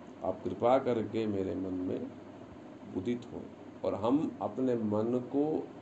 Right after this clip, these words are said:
रत बना करके, वृंदावन जैसे रत बना के हम आपको मन रूपी रत में भावनात्मक रीति से हम आपको उसे वृंदावन ले जाएंगे। हमें वो वृंदावन में ही आपके साथ जो सेवा सुयोग है, हैं,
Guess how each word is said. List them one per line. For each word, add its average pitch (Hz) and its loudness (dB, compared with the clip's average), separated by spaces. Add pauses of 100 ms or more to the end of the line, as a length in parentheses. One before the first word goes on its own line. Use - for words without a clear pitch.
(160)
रत 123 2
बना 98 2
करके, 95 -2
वृंदावन 101 -2
जैसे 92 -2
रत - -4
बना - -8
के - -8
हम 104 -4
आपको 107 -4
मन 113 2
रूपी 113 0
रत - -6
में 87 -4 (680)
भावनात्मक 139 2
रीति 98 0
से 107 -4
हम 104 0
आपको 92 -6
उसे - -4
वृंदावन 98 0
ले - -2
जाएंगे। 92 -2
हमें 135 0
वो 139 -2
वृंदावन 127 4
में 147 6
ही 160 2 (840)
आपके 117 4
साथ 110 6 (760)
जो 95 -6
सेवा 107 4
सुयोग 107 2
है, 95 -2 (600)
हैं, 95 -2